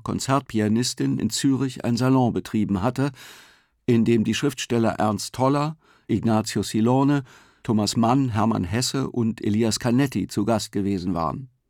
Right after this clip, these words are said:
Hier in Ascona mit Sibylle, die er neunzehnhundertsiebenundfünfzig heiraten wird, hat er keinen Salon. Und von dem mythischen Glanz Asconas,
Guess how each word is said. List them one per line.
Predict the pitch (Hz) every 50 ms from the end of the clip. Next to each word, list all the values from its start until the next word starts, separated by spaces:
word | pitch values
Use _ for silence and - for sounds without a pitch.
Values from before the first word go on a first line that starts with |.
| _ _ _ _ _ _ _ _ _ _ _ _ _
Hier | _ - 147 156 180 240 294 -
in | - 101 107 82
Ascona | - - - - - 160 170 156 120 101
mit | 104 104 98
Sibylle, | - 107 98 - 123 127 143 160 185 220 - - - - - - _ _ _ _ _ _ _
die | - 123 120 90
er | 101 110
neunzehnhundertsiebenundfünfzig | 110 107 104 92 - 110 101 98 107 101 101 101 - 123 160 156 143 113 101 95 - 143 151 151 - - - - 98 - -
heiraten | 120 117 135 127 98 92 92 _ 107 110
wird, | 110 131 151 156 - _ - - - - _ _ _ _ -
hat | 135 135
er | 165 160
keinen | - 160 156 127 107 101
Salon. | 92 92 85 101 - - - - _ _ _ _ _ _ _ _ _ _ _ _ _ _
Und | 120 110 104 92 -
von | - 110 104
dem | 104 110 104 107
mythischen | 110 143 202 220 - 143 113 - - 110 98
Glanz | 98 110 113 131 143 117 - - -
Asconas, | - 98 - _ - 120 120 120 127 135 143 139 -